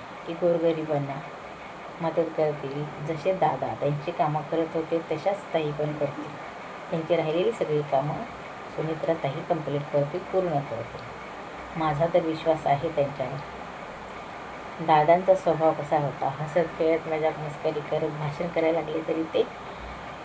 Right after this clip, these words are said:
कॉमेडी करायचे आणि सगळ्या पब्लिकांना हसवायचे, कोणालाही नाराज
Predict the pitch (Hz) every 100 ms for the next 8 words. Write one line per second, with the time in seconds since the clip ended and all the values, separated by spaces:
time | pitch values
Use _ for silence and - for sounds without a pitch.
0 | - - - 180 170 165 160 143 131 127
1 | - - - - - 160 156 170 180 202
2 | 170 156 156 156 180 175 - 139 127 -
3 | - - - - - - 170 165 151 190
4 | 185 156 156